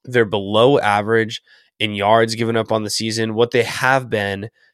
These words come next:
is very, very good when it comes to turnovers, right? And they've, and, and that's been their difference maker in games that they have won, in close games that they had won down the stretch, especially with Flacco. So I like the Browns defense. I think they're successful. Obviously, they have really, really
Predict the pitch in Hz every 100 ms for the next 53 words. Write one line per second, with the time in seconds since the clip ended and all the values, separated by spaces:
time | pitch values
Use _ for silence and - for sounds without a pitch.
0 | _ 113 110 104 110 117 120 113 113 107
1 | 95 104 104 101 101 - 107 101 - -
2 | 107 95 80 - - 95 104 98 107 104
3 | 101 - - - 117 110 110 117 - 120
4 | 117 101 104 110 107 104 107 101 - 101
5 | 104 _ _ _ _ - 123 120 107 104
6 | 104 98 101 101 95 98 101 98 95 107
7 | 104 - 113 - 104 104 104 104 101 98
8 | 101 98 98 92 - 104 101 - - 107
9 | 107 98 92 - 87 98 73 69 - 117
10 | 101 104 _ _ _ - 139 127 120 -
11 | 120 110 107 107 101 104 107 117 110 104
12 | 113 104 101 - - - 120 - 123 117
13 | 113 107 104 107 95 107 101 107 110 107
14 | 107 104 95